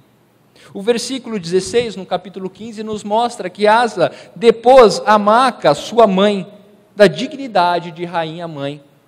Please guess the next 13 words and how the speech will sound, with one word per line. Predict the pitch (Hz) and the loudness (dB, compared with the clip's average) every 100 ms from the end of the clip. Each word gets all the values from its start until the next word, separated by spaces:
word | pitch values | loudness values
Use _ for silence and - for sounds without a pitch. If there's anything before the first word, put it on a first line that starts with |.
| - | -20
porque | 302 285 | -6 -2
ela | 285 | -2
tinha | 285 285 285 | -4 -8 -6
errado, | 196 214 277 185 101 _ _ _ _ | -2 0 -2 -6 -16 _ _ _ _
tinha | - 254 262 214 | -10 -4 -2 0
feito | - 240 262 233 196 143 - - - _ _ _ _ _ _ _ _ - | 2 2 2 4 4 4 -6 -20 -20 _ _ _ _ _ _ _ _ -8
uma | 196 185 | -6 -2
abominável | 214 226 311 285 247 220 247 285 226 208 | 0 0 -2 -6 -4 -2 0 -2 -4 -6
escultura | - 208 196 233 269 233 | -8 -14 -16 -14 -2 -2
para | - 196 190 | 0 0 0
ser | 190 - 208 196 - | -4 -4 -4 -4 -6
adorada. | 175 190 196 175 156 175 156 113 - _ _ _ _ _ _ _ _ _ _ _ _ _ _ _ _ | -4 -2 0 2 2 2 -2 -10 -10 _ _ _ _ _ _ _ _ _ _ _ _ _ _ _ _
Quando | - 220 247 226 226 | -8 -6 -6 -12 -16